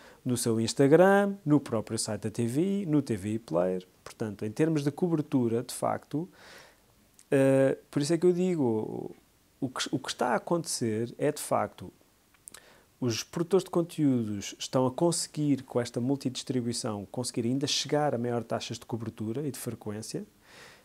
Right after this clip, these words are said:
Felizmente também há outros criativos, youtubers, produtoras, outras, outras empresas, que pelo cabo ou pelo digital também estão a conseguir, na cauda longa, chegar. Agora, as pessoas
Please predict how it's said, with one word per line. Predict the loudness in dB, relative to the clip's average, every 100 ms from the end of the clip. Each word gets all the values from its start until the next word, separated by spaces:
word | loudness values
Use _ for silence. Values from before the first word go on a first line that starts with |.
| _ -10
Felizmente | 2 2 4 2 0 0
também | -2 4 4 4 0 -6 _ -20 -2
há | 2 4
outros | 6 4 2 -8 -8 -12 -14 -2
criativos, | 2 2 0 -4 -4 -6 -10 -14 -12 -10
youtubers, | -6 2 4 4 0 -8
produtoras, | -6 -6 -4 -4 0 6 8 6 4 -4 -6
outras, | -6 -6 -8 -6
outras | -6 -4 -4
empresas, | -6 -6 -10 -8 -10 -12 -20 -20 -8
que | -2
pelo | 2 4
cabo | 2 2 4 4 0 -6
ou | -6
pelo | -4 -4
digital | -2 -2 -2 -2 -2
também | 0 2 2 0
estão | -2 -2
a | -2
conseguir, | -2 -4 -2 -2
na | -2
cauda | 2 4 4
longa, | 2 0 -2 -6
chegar. | -6 -6 -6 -6 _ -20 -20 -20 _ _ _ -6
Agora, | 0 6 6 4 -2
as | -8
pessoas | -8